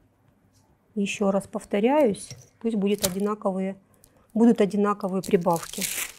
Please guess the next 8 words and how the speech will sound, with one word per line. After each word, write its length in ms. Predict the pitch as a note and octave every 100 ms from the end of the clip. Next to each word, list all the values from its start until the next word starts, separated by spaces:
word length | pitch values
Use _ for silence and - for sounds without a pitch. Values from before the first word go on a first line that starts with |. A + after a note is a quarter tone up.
| - - - - - - - -
Вернее, 320 | G#3+ G#3 G#3
не 100 | G3
прибавки, 460 | G#3 A3 C#4 D4 G#3
а 140 | G3+
припуски. 680 | G3 F#3 F3+ E3 - - F3 - _ _ _ _ _ _ _ - - _ - - _ _ _ _ _ - - _ _ _ _ _ _ _ - - - _ _ _ _ _ _ _ _ _ _ -
Ну 140 | C4
и 80 | F#3+
здесь. 540 | F3 E3 - - -